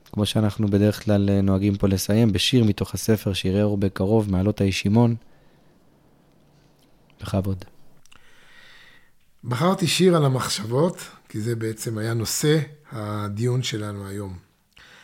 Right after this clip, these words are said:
Speaker 2: אף אם אני מח, המחשבות שוות ומתיישבות ביציע המוזמנים.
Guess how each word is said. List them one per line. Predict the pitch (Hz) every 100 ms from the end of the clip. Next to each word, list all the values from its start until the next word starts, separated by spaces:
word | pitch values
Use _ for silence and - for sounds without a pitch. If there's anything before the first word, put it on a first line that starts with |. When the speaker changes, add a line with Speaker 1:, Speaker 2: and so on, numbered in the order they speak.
| - - - _ _
Speaker 2:
אף | - 233 233 - -
אם | 156
אני | 127 151
מח, | 139 135 127 - - - _ _ _ _ _ _ _ _ _ _
המחשבות | - 110 113 - - - 120 123 202 214 - - _ _ _ _ _ _
שוות | - - 123 127 180 - - - _ _ _ _
ומתיישבות | 127 131 120 139 135 131 208 208 131
ביציע | 131 127 - 156 143 135 147 - - - _ -
המוזמנים. | 127 139 113 123 120 110 95